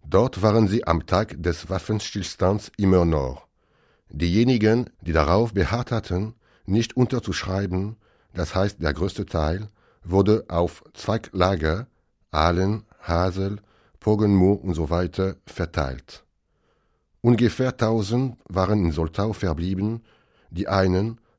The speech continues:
weil sie krank waren, die anderen, um für bestimmte Arbeiten eingesetzt zu werden. Ihre Zahl vermehrte sich um all jene, die in den Zweiglagern erkrankten und in das Hauptlager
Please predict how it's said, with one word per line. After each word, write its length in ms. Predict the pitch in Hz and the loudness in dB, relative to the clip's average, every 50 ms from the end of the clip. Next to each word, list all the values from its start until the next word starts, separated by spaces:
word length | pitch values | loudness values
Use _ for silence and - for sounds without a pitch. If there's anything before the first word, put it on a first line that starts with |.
| _ _ | _ _
weil 240 | - 85 92 90 80 | -4 -2 -2 -2 0
sie 100 | 85 85 | -2 -6
krank 340 | - - 95 107 110 98 95 | -6 -4 -4 -4 -4 -2 -2
waren, 460 | 101 95 95 90 95 110 120 127 127 _ _ _ _ _ _ _ _ - | 0 0 0 0 -2 -4 -6 -6 -10 _ _ _ _ _ _ _ _ -12
die 180 | 92 92 - | -6 -6 -2
anderen, 680 | - 101 107 107 98 98 95 85 92 95 104 107 104 _ _ _ _ - | 0 2 2 4 4 4 2 4 2 2 0 0 -4 _ _ _ _ -2
um 180 | - 113 117 113 | 2 2 2 2
für 160 | - 104 90 | 0 -2 -2
bestimmte 580 | 80 90 - - - - 110 101 - 117 - | -2 -2 -4 -6 -6 -6 -6 -4 -4 -6 -6
Arbeiten 680 | - 78 76 73 82 90 95 92 90 - 98 101 - - | -4 -6 -2 0 0 0 0 0 0 -2 -2 -2 -2 -4
eingesetzt 640 | 85 95 92 - 92 82 80 90 82 - - - - | -4 -4 -4 -2 -6 -6 -6 -6 -8 -8 -14 -18 -14
zu 180 | - - 76 | -10 -8 -4
werden. 480 | 73 76 73 71 67 69 65 64 65 71 _ _ _ _ _ _ _ _ _ _ _ _ _ _ _ _ _ _ _ _ _ - | -4 -2 -2 -2 -4 -6 -8 -8 -10 -14 _ _ _ _ _ _ _ _ _ _ _ _ _ _ _ _ _ _ _ _ _ -4
Ihre 240 | 98 87 85 87 85 | -2 0 0 0 -2
Zahl 360 | - - - 92 101 107 - | -4 -4 0 0 0 0 -2
vermehrte 540 | - - - 73 78 90 98 107 104 - 101 | -6 -4 -2 0 2 2 2 0 -2 -4 -6
sich 300 | 87 98 101 101 - - | -4 -4 -4 -4 -6 -4
um 200 | 107 87 82 - | -2 -2 -2 -2
all 220 | - - 90 92 | -2 -2 -2 0
jene, 500 | 90 82 90 92 92 90 90 95 104 107 _ _ _ _ _ _ _ _ _ _ _ _ _ _ - | 0 0 0 0 0 0 0 -2 -4 -6 _ _ _ _ _ _ _ _ _ _ _ _ _ _ -6
die 200 | 90 101 117 - | 0 0 0 0
in 160 | - 104 92 | 2 0 2
den 200 | 92 92 95 90 - - - | 2 2 2 0 -6 -12 -16
Zweiglagern 960 | - - 117 120 107 78 - 95 92 98 98 101 87 92 101 110 113 110 - _ _ _ - | -6 -4 -4 -4 -4 -6 -2 2 2 4 4 4 0 0 -2 -2 -4 -8 -10 _ _ _ -6
erkrankten 760 | - 92 - - - - 98 104 101 - - 95 92 104 98 - _ | -6 -6 -6 -4 -4 -2 -2 -2 -2 -2 -2 -2 -2 -2 -4 -6 _
und 160 | - 92 87 87 | -4 -2 -2 0
in 120 | 92 87 | 0 0
das 280 | 80 90 82 - - - | 0 -2 -4 -4 -6 -6
Hauptlager 760 | - 80 101 - - - - 107 101 98 92 85 92 98 98 | -4 -4 -4 -6 -10 -8 -4 -2 -2 -2 -2 -2 -4 -4 -6